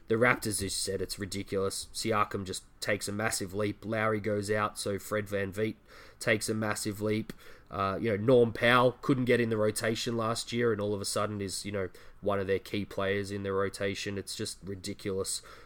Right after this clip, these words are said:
what they're doing. Uh, but who matches Milwaukee the best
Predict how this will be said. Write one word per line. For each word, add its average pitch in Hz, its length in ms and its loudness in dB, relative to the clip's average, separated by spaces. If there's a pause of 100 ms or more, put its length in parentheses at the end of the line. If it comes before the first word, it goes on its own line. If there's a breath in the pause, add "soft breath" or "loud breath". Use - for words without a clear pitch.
what 107 240 2
they're 104 180 2
doing. 101 420 0 (340 soft breath)
Uh, 107 200 2
but 120 260 0 (220)
who 185 200 6
matches 143 600 4
Milwaukee 110 640 2
the 95 140 -2
best - 600 -2